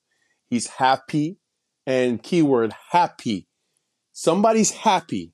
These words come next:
right? They're gonna be happy, stay happy, and wherever they at in their life. So if he, if he decides, um, "Oh, like,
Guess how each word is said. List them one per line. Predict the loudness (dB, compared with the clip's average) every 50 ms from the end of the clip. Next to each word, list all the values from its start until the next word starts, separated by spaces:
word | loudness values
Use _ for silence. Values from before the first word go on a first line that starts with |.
| _ _ _ _ _ _ _ _ _ _ _ _ _ _ _
right? | 0 2 2 2 2 0 -4 _ _ _ _ _ _ _ _ _ _ _ _ _ _ _ _ _ -6
They're | 0 2 2 4 4 4
gonna | 4 2 4 4 2 2
be | 0 -2 -6 -4 0 2 4 4 2 0 0 0 2
happy, | 2 2 2 0 0 -2
stay | -2 -2 0 2 2 2 2
happy, | 2 2 2 2 2 0 -2 -2 0
and | 0 -2 -2 -2 -4 -12 -20 -20 -20 _ _ _ -2
wherever | 0 2 4 4 4 4 4 4 4
they | 4 4 4 4
at | 4 2 0 -2
in | -2 0
their | 0 2
life. | 4 2 2 2 0 0
So | 0 2 2
if | 4 2 0 0 -2
he, | -4 -4 -2 -2 -2
if | -4 -4 -2
he | 0 0 2 2
decides, | 2 0 0 2 2 4 4 4 2 0 -2 -8 -14 -20 -20 _ _ _ _ _ _ _ _ _ _ _ _ _ _ _
um, | 2 2 4 4 4 4 2 0 -4 -8 -12 -16 -20 _ _ _ _ _ _ _ _ _ _ _ _ _ _ _ _ 0
"Oh, | 2 2 4 4 2 2 0 -2 -6 -2
like, | 0 2 2 0 0 -4